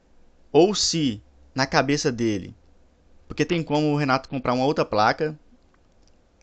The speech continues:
Até então, nos vídeos que eu vi dele, e, na cabeça dele, assim, ó, vou, o que que ele passou nos vídeos, né?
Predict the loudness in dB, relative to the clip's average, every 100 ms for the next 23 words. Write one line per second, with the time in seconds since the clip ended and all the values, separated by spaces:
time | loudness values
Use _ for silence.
0 | -4 0 0 0 0 0 0 0 -2 -2
1 | -2 -2 0 0 0 -2 -4 -6 -6 -6
2 | -4 0 0 2 0 0 -2 -2 -4 -6
3 | -14 _ _ _ _ -20 -18 -8 -4 -2
4 | -4 -6 2 4 4 2 -2 0 -4 -6
5 | -10 -10 -14